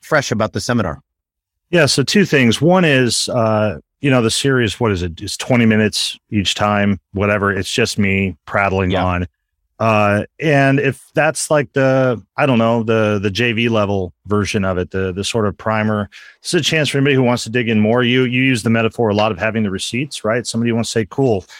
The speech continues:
Speaker 2: I thought some of the stuff you said in that, in the, that series was really interesting, but, but prove it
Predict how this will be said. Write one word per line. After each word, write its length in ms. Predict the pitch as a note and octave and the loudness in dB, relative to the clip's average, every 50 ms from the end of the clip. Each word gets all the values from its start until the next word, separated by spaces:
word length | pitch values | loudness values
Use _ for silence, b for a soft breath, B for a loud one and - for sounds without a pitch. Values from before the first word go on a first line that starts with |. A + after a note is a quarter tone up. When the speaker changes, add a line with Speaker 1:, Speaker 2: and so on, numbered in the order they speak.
| B B B B | B B B B
Speaker 2:
I 100 | B2+ C#3 | -2 0
thought 160 | - F3 D#3+ | 0 0 0
some 100 | - E3+ | 0 0
of 40 | D#3 | 0
the 60 | C#3 | 0
stuff 300 | - - C#3+ C3+ - - | 0 0 -2 -2 -2 -2
you 80 | C#3+ B2+ | -4 -4
said 280 | - - B2+ C3+ C3+ | -2 0 0 0 2
in 80 | C3 B2 | 0 0
that, 180 | B2 A#2+ G#2+ - - | 0 -2 -4 -8 -8
in 140 | A#2+ A2 A2 | -4 -2 0
the, 120 | A2+ A2+ | 0 0
that 200 | G#2 A#2 A#2+ A2+ | 0 -2 -2 -2
series 340 | - - A#2 A#2 C3 C3 G#2+ | -4 -4 -2 0 0 0 0
was 120 | G#2 F2+ | -2 -2
really 240 | G2+ A#2 A2+ G#2+ G2+ | 0 0 0 2 0
interesting, 460 | G#2+ A2 - - A2+ - - C3+ B2+ | -2 -4 -4 -6 -6 -4 -2 -2 0
but, 120 | A2 G#2+ - _ _ - | 0 -2 -4 _ _ -8
but 220 | G2 A2 A2+ - - | -4 -4 -4 -4 -4
prove 260 | - C3 C#3+ C#3+ G#2+ | -2 0 0 0 0
it 180 | G2+ D#2+ - | -2 -4 -6